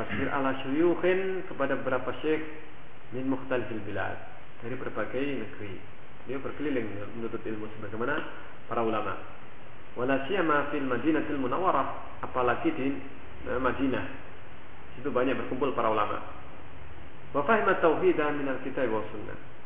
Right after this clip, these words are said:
Beliau faham tauhid dari kitab dan sunnah. Wa ra'ahu ma ra'a. Yang membuat sedih beliau adalah apa yang beliau lihat di baladihi Najd,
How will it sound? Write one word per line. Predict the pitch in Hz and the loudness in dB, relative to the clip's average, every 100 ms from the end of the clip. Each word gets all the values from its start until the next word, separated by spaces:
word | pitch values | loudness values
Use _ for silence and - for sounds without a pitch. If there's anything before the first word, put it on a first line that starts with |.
| - - 156 | -4 -4 2
Beliau | 196 202 | 2 4
faham | 180 170 180 185 185 - - | 4 4 4 2 -2 -4 0
tauhid | 151 - 180 | 0 4 2
dari | 139 135 | 2 -2
kitab | - 151 120 | -2 0 2
dan | 110 107 | 0 -2
sunnah. | 117 101 98 - - - - - - - - - - - - - | -2 -2 -2 -4 -4 -4 -4 -4 -4 -4 -4 -4 -4 -4 -4 0
Wa | - - 139 | 2 4 8
ra'ahu | 208 240 190 170 180 180 | 10 10 10 8 6 6
ma | 151 151 151 | 4 2 4
ra'a. | 185 123 107 95 92 - - - - - - - - - - - 151 | 6 6 6 2 -2 -4 -4 -4 -4 -4 -4 -4 -4 -4 -4 -2 2
Yang | 165 | 4
membuat | 165 220 240 | 4 6 4
sedih | 226 190 143 | 4 2 2
beliau | 156 151 143 143 139 - - - - - | 4 6 6 4 0 -2 -4 -4 -4 -2
adalah | 131 131 139 131 127 | 0 2 2 2 4
apa | 180 170 | 4 4
yang | 151 131 | 2 2
beliau | 139 139 | 2 2
lihat | 131 131 131 | 4 2 2
di | 127 | 0
baladihi | 120 123 117 139 127 | 2 0 0 0 0
Najd, | 117 113 113 | 0 0 0